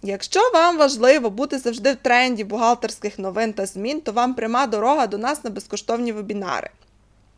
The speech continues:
які ми проводимо регулярно. На вебінарах ми детально розбираємо, як правильно вести бухгалтерію без помилок і фопу самостійно, і бухгалтеру.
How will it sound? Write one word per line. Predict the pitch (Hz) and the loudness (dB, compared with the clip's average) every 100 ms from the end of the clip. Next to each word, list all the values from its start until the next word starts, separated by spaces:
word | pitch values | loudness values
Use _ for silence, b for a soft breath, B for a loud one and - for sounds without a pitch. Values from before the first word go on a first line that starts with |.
| _ | _
які | 185 208 320 | -8 -2 0
ми | 349 | 2
проводимо | 294 262 285 392 311 269 b b b b - | 2 4 6 4 2 -4 b b b b -4
регулярно. | - 233 320 294 254 240 196 233 220 - - b b b - | 2 4 4 0 -4 -2 -2 -2 -4 -8 -10 b b b 0
На | 254 415 | 4 6
вебінарах | 466 381 269 240 220 254 | 6 2 2 2 2 2
ми | 269 330 | 0 0
детально | 330 339 320 302 254 | 0 2 2 2 2
розбираємо, | 254 330 240 277 233 208 226 220 | 0 0 0 2 4 2 0 -2
як | 220 349 339 | 2 2 2
правильно | - 262 226 220 208 | 2 4 4 0 -4
вести | 214 - 220 | -6 -4 -4
бухгалтерію | 196 226 208 220 214 208 | -2 -2 0 2 2 2
без | 196 208 | -2 -6
помилок | - 190 196 196 190 - B B | -6 -6 -2 -2 -2 -6 B B
і | 330 | 0
фопу | - 392 392 | 2 2 2
самостійно, | 370 381 370 392 - 427 381 262 - | 0 0 0 -2 0 2 2 -4 -6
і | - 440 b b - | -4 -4 b b -4
бухгалтеру. | 285 254 247 247 226 | 0 4 2 0 -4